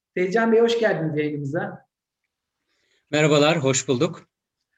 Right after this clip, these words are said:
Speaker 1: Ee, gazetecilik alanına ilişkin, e, hem eğitim hem de yayıncılık alanında umak çok önemli katkılar vermeye yıllardır devam ediyor.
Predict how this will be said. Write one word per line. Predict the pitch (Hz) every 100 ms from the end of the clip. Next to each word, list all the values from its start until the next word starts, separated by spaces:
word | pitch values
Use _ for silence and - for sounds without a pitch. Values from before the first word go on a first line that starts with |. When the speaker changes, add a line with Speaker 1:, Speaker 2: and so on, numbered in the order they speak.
| _ _ - _
Speaker 1:
Ee, | 131 147
gazetecilik | 147 170 226 233 226 233 214
alanına | 196 208 226 226
ilişkin, | - - 190 - - 143
e, |
hem | 147 165 208
eğitim | 202 - 175
hem | 196 196
de |
yayıncılık | 175 180 185 208 196
alanında | 180 180 185
umak | 185 196 202 - -
çok | 175
önemli | 196 185 185
katkılar | 185 175 190 190 185
vermeye | 180 180 180 202 196
yıllardır | 151 175 180 175 190
devam | 185 185 190 165
ediyor. | 127 160 -